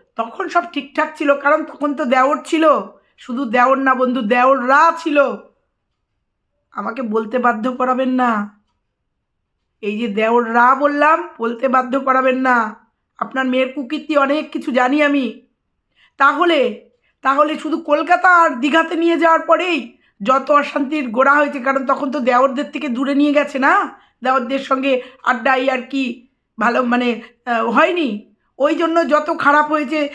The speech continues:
কলকাতা যখন ফ্ল্যাটে নিয়ে গেছে, তো আপনি জানতেন না? দশ বছর সংসার করলো কি করে, আপনি জানতেন না? আপনার মেয়ে ফ্ল্যাট থেকে যখন একটার পর একটা ভিডিও দিয়েছে,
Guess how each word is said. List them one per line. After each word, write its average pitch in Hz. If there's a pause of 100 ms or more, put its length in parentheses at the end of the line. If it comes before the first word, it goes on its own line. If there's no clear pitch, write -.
(180)
কলকাতা 302
যখন 285
ফ্ল্যাটে 320
নিয়ে 311
গেছে, 277 (260)
তো -
আপনি 330
জানতেন 311
না? 392 (800)
দশ 349
বছর 359
সংসার 349
করলো 359
কি 349
করে, 339
আপনি 311
জানতেন 294
না? 381 (400)
আপনার 294
মেয়ে 294
ফ্ল্যাট 269
থেকে 294
যখন 285 (320)
একটার 277
পর 320
একটা 320
ভিডিও 294
দিয়েছে, 330